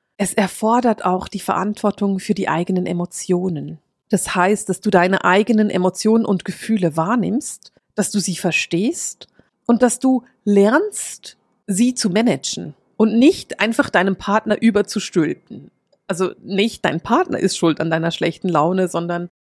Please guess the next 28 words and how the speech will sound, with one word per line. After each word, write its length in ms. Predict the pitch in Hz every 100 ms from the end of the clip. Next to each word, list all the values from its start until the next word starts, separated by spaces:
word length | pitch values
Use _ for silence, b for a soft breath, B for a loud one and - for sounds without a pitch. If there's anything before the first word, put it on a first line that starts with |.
| _
da 60 | 180
ist 320 | - 233 -
irgendwas, 440 | 240 254 254 294
was 120 | 226 -
dir 120 | 185
schlechte 340 | - 156 -
Laune 280 | 160 151 202
macht 260 | 247 - -
und 120 | 196
du 60 |
gehst 280 | 180 180 214
der 80 | 202
schlechten 340 | - 165 -
Laune 340 | 170 147 185 214
auf 120 | 175
den 160 | 185 170
Grund, 320 | 202 262 359
indem 560 | 185 170 170 202 269
du 240 | 294 311 240
wirklich 400 | 180 185 247 -
sehr, 260 | - 170
sehr 200 | 180 190
bewusst 420 | 190 185 160 - -
reflektierst. 800 | 151 - - 196 147 - - -
Und 400 | 233 226 - -
dazu 500 | 175 233 - - 285
gehört 560 | 208 170 208 226 - 170
dann 260 | 190 277